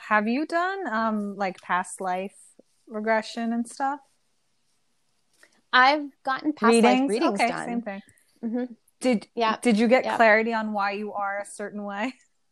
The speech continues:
Speaker 2: Yeah,
Speaker 1: It
Speaker 2: I
Speaker 1: did.
Speaker 2: did.
Speaker 1: Wasn't it
Speaker 2: I did.
Speaker 1: great?
Speaker 2: Also, it's,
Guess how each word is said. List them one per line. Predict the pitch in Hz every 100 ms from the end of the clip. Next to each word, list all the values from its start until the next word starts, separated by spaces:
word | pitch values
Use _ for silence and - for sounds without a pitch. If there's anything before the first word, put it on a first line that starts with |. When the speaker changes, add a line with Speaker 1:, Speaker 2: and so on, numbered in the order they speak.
| _ _ _ _ _ _ _ _ _ _ _ - _ _
Speaker 2:
Yeah, | 220 233 330 -
Speaker 1:
It | 233 214
Speaker 2:
I |
Speaker 1:
did. | 220
Speaker 2:
did. | 381 277 165
Speaker 1:
Wasn't | 233 240 403
it |
Speaker 2:
I | 339
did. | 202
Speaker 1:
great? | 220 233 311 349 - - - -
Speaker 2:
Also, | 214 214 - - _ _ _ _ -
it's, | 208 208 - -